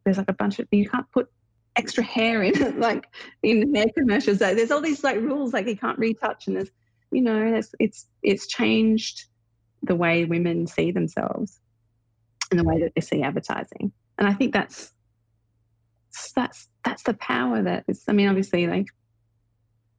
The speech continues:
that's advertising got <laughs> us did it in the first place.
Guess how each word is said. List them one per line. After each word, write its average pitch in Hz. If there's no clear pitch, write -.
that's -
advertising 175
got -
<laughs> -
us -
did -
it 220
in 202
the 240
first -
place. -